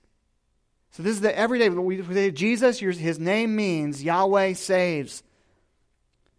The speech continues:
Christ. Christ is not a last name. It is a title.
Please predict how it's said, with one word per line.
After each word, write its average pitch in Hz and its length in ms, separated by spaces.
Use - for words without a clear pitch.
Christ. 214 800
Christ 247 460
is 247 140
not 254 280
a 254 240
last 220 540
name. 214 500
It 196 140
is 226 180
a 214 120
title. 233 640